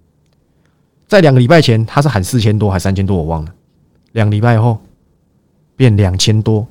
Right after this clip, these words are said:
直接腰斩他的目标价。然后呢，这些媒体就是无风不作浪嘛，你喜欢看标题嘛，你不搞清楚状况嘛，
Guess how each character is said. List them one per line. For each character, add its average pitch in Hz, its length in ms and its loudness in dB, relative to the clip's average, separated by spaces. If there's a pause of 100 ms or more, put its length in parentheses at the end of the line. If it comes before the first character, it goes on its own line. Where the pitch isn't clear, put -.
直 113 100 -6
接 127 140 2
腰 135 180 4
斩 98 140 2
他 110 100 0
的 110 60 0
目 107 120 0
标 101 160 0
价。 98 240 -2 (1600)
然 135 100 2
后 175 100 6
呢， 170 220 6 (1040)
这 139 100 -2
些 131 120 2
媒 120 180 4
体 117 140 -2
就 123 100 2
是 117 80 -2
无 113 140 -4
风 139 180 0
不 117 80 -2
作 113 240 2
浪 117 180 2
嘛， 87 240 -6 (220)
你 123 100 -6
喜 123 120 0
欢 131 100 4
看 143 160 4
标 131 220 4
题 98 200 -2
嘛， 95 140 0
你 101 140 0
不 160 160 -4
搞 117 180 2
清 147 160 2
楚 107 140 -2
状 120 200 2
况 120 200 2
嘛， 80 240 -4